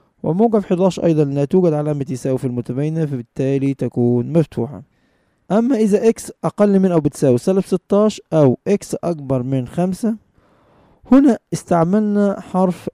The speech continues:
أو، وحرف أو يعني رمز الاتحاد وهو حرف اليو، وهنا المتباينة منقسمة إلى جزئين، الجزء الأول إكس أقل من سا-، أو تساوي سالب ستاشر،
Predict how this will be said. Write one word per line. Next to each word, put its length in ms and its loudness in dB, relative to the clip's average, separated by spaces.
أو، 360 4
وحرف 440 -2
أو 220 6
يعني 720 2
رمز 340 2
الاتحاد 600 -2
وهو 320 2
حرف 360 -2
اليو، 420 2
وهنا 360 4
المتباينة 540 4
منقسمة 560 -2
إلى 280 0
جزئين، 440 -4
الجزء 340 4
الأول 360 4
إكس 240 -4
أقل 420 -2
من 220 -4
سا-، 560 -2
أو 140 4
تساوي 400 0
سالب 300 -2
ستاشر، 600 0